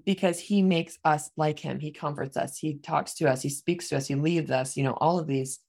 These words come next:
which, and I know we're gonna talk about this a little later in, in this episode, but which is why when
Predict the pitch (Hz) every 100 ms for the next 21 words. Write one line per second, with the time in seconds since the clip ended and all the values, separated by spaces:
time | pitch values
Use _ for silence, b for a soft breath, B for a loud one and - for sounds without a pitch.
0 | _ _ _ 247 247 - _ _ _ _
1 | _ _ _ 175 165 170 160 151 151 156
2 | 151 143 143 139 139 139 139 143 135 123
3 | - 139 127 127 190 175 - 143 139 139
4 | - _ _ _ _ _ _ _ 202 196
5 | 165 156 208 240 247 196 151 147 180 220
6 | _ _ _ _ _ - 196 202 220 208
7 | 190 190